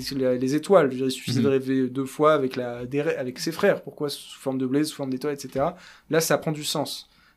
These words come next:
Speaker 1: Euh, et je suis sûr que c'est une chorma que les Chachamim avaient, et non seulement je suis sûr, mais je l'ai vu, puisque j'ai, je me suis dit, « Il faut que je vois tout ce que les Chachamim ont à dire là-dessus ». J'ai travaillé dessus pendant six mois, assez longtemps, j'ai un dossier avec tout ce que j'ai trouvé sur, de
Speaker 2: Sur l'interprétation des rêves ?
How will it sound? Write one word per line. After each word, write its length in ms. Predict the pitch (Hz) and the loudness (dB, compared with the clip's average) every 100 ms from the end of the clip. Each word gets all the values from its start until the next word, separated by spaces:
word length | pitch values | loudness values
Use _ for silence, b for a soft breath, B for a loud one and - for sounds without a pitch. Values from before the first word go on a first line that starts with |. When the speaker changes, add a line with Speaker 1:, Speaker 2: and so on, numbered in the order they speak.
| _ | _
Speaker 1:
Euh, 260 | 135 123 123 - | -2 0 0 -2
et 80 | |
je 40 | 131 | -4
suis 120 | 135 | -2
sûr 120 | 175 | -2
que 80 | 185 | -2
c'est 60 | 147 | -4
une 60 | |
chorma 400 | 127 - - 147 | -6 -10 -4 -2
que 140 | 151 139 | -2 -2
les 240 | 127 123 | -2 -4
Chachamim 300 | 117 139 147 | -6 -6 -4
avaient, 180 | 131 185 | -2 0
et 40 | |
non 120 | 180 165 | 0 0
seulement 320 | 160 147 143 | 0 0 -2
je 100 | 135 | -6
suis 140 | 127 | -6
sûr, 160 | - 214 | -4 -2
mais 100 | 160 | -2
je 140 | 131 | -4
l'ai 100 | 135 | -4
vu, 220 | 135 170 - b b b _ | -4 -8 -10 b b b _
puisque 240 | - - 143 | -12 -4 -2
j'ai, 540 | 131 135 131 131 127 | 0 0 2 0 -2
je 100 | 127 | -4
me 60 | 131 | -6
suis 200 | 127 - | -6 -8
dit, « 120 | 135 180 | -6 -6
Il 40 | |
faut 140 | 180 | -6
que 60 | 135 | -8
je 60 | 127 | -2
vois 100 | 160 | -2
tout 340 | 160 - 156 | -2 -6 -4
ce 100 | 139 | -4
que 100 | - | -2
les 80 | 143 | -2
Chachamim 400 | 131 135 139 147 | -2 -6 -6 -4
ont 60 | 143 | -2
à 40 | 135 | -2
dire 160 | 139 | -2
là-dessus ». 280 | 131 - 190 | -2 -4 -6
J'ai 260 | 190 131 123 | -4 -4 -4
travaillé 280 | - 139 | -6 -6
dessus 180 | 139 - | -6 -10
pendant 200 | 165 143 | -6 -6
six 200 | 127 - | -4 -6
mois, 300 | 135 123 175 B B B B B - | -4 -4 -6 B B B B B -8
assez 220 | - 165 | -4 0
longtemps, 360 | 147 135 151 196 | -2 -2 -4 -2
j'ai 140 | 135 | -2
un 80 | 123 | -2
dossier 560 | 131 156 - 143 196 - _ _ - | -2 -2 -2 -4 -4 -10 _ _ -14
avec 160 | 127 | -6
tout 100 | - | -4
ce 80 | 220 | -2
que 80 | 202 | -2
j'ai 120 | 170 | -2
trouvé 240 | - 151 | -4 -4
sur, 260 | 180 156 139 | -2 -2 -2
de 120 | 131 | -2
Speaker 2:
Sur 160 | 135 131 | 0 0
l'interprétation 480 | - 131 127 127 123 | 2 0 0 -2 -2
des 80 | 117 | -2
rêves ? 160 | 127 | -2